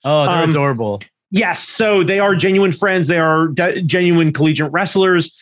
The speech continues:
Speaker 2: Um, so it would make sense that Chad Gable, the collegiate wrestler,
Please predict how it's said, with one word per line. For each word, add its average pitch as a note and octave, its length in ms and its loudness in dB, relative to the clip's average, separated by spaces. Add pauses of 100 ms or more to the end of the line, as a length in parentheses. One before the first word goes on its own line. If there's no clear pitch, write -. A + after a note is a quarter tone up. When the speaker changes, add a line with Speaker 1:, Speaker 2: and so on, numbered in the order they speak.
(280)
Speaker 2:
Um, D#3+ 520 0
so G#3 220 0
it B3+ 100 0
would A#3+ 120 2
make A3 300 2
sense A3 500 -2
that E3+ 320 -2
Chad F3 380 -2
Gable, E3+ 580 0 (760)
the F#3+ 180 0
collegiate F#3 460 2
wrestler, F3+ 720 0